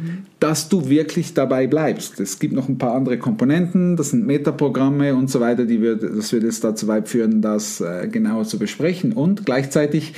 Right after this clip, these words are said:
ist es wichtig, dass du weißt, Entscheidungsstrategien kannst du trainieren und es gibt eine Logik, eine neurologische Logik dahinter,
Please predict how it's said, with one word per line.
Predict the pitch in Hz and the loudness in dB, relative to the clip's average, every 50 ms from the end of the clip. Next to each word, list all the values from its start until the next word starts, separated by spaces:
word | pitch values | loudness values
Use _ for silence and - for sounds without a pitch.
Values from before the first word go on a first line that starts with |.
| - - - - - - | -16 -16 -16 -16 -6 -2
ist | - 147 139 139 | -2 0 0 0
es | 127 - 135 131 | -2 -2 0 2
wichtig, | 156 175 170 - - 190 170 - | 2 2 2 0 -2 -4 -4 0
dass | - 143 143 - | -2 -2 -2 0
du | 139 117 98 | -2 0 0
weißt, | 117 101 110 135 175 196 190 - - - - - - - - | 0 2 2 2 2 2 0 -4 -10 -14 -18 -20 -18 -6 -2
Entscheidungsstrategien | 120 117 113 - - 160 143 156 165 165 170 160 139 - - - 123 123 120 120 - - 104 113 123 131 151 170 170 143 123 107 110 | 0 0 0 0 0 0 2 2 2 2 0 0 -2 -2 -4 -2 -2 -2 -2 -2 -4 -6 -4 -4 -2 -2 0 2 2 2 2 0 -2
kannst | - - - - - 139 139 143 139 - - - - | -4 -6 -6 -2 0 0 0 0 -2 -4 -6 -2 0
du | 156 165 165 151 - - - - - - - - - _ _ _ _ _ - _ - | 0 0 0 -2 -4 -12 -18 -20 -20 -20 -20 -20 -20 _ _ _ _ _ -20 _ -10
trainieren | - - - 127 120 117 117 120 131 139 147 156 160 175 190 226 233 202 - - - | -8 -4 0 0 2 2 4 4 2 2 2 2 2 2 2 2 2 0 -6 -12 -4
und | - 147 147 135 135 | -2 0 0 2 0
es | 127 - - | 0 -2 -2
gibt | - 156 165 170 - - - | -2 -2 -2 -2 -2 -2 0
eine | 131 120 113 | 2 2 2
Logik, | 113 110 110 117 123 139 139 165 196 196 - - | 4 4 4 4 4 2 2 0 -2 -4 -2 0
eine | 143 127 | 2 2
neurologische | 120 117 117 117 120 113 123 117 113 117 131 139 156 156 - - 156 | 4 4 4 2 2 2 2 2 2 2 2 0 0 -2 0 0 0
Logik | 139 139 143 143 143 151 160 - - | 2 4 2 2 0 -2 -6 -6 -2
dahinter, | - 165 151 143 160 160 160 151 139 - 165 170 180 175 | -2 0 0 2 2 2 0 0 0 0 0 0 0 -4